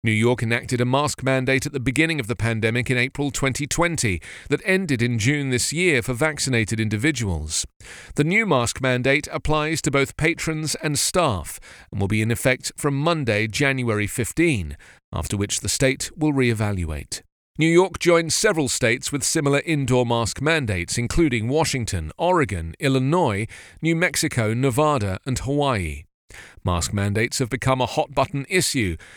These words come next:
For weeks, Hochul has said local governments will decide whether to impose covid nineteen protocols. She's expressed caution about whether resistant communities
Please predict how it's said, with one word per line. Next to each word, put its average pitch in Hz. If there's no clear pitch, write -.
For 151
weeks, 160
Hochul 151
has 147
said 147
local 160
governments 131
will 147
decide 143
whether 117
to 135
impose 139
covid 117
nineteen 110
protocols. 104
She's 107
expressed -
caution 104
about 101
whether 104
resistant 101
communities 107